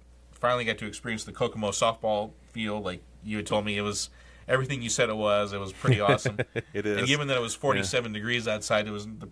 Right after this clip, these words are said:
Speaker 1: press box was nice and cozy.
Speaker 2: Uh, warm and inviting.
Speaker 1: Yeah.
Speaker 2: Yeah, yeah.
Speaker 1: Yeah, but that, just an awesome stadium. I mean, that's,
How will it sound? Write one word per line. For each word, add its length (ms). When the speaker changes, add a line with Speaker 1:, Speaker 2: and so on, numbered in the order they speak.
Speaker 1:
press 240
box 320
was 220
nice 240
and 80
cozy. 560
Speaker 2:
Uh, 60
warm 300
and 80
inviting. 580
Speaker 1:
Yeah. 300
Speaker 2:
Yeah, 300
yeah. 220
Speaker 1:
Yeah, 80
but 80
that, 260
just 240
an 180
awesome 540
stadium. 400
I 40
mean, 140
that's, 380